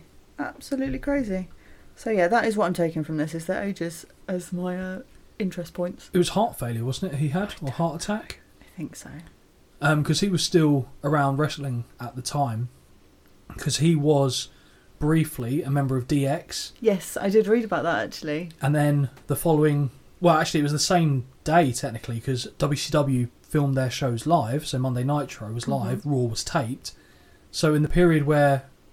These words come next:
Speaker 2: Rick Rude last appeared on Monday Night Raw, the same night, 'cause that was taped the week
Speaker 1: Yes.
Speaker 2: before, the same night he appeared on Nitro as part of the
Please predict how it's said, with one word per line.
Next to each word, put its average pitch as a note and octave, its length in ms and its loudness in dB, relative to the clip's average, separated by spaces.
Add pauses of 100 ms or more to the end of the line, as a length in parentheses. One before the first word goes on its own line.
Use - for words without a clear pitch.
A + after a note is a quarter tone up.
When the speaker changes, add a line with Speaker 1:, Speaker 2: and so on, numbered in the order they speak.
(120)
Speaker 2:
Rick C#3+ 260 -4
Rude C3+ 220 2
last C#3+ 280 4
appeared C3+ 320 0
on B2 120 -2
Monday C3 320 0
Night B2+ 260 -2
Raw, B2+ 300 -2 (720)
the C#3 100 0
same E3 320 4
night, D#3 140 0
'cause - 80 -8
that D3 100 0
was B2+ 100 -6
taped - 400 -4
the C3+ 60 -4
week C#3+ 240 0
Speaker 1:
Yes. F3+ 160 0
Speaker 2:
before, C#3+ 320 -2 (400)
the C#3 80 -2
same E3 300 6
night D3+ 220 4
he C#3 80 2
appeared C3+ 340 0
on C3 180 0
Nitro D3+ 440 -2
as A#2 100 -4
part C#3 200 -2
of C3+ 80 -4
the C3 200 -2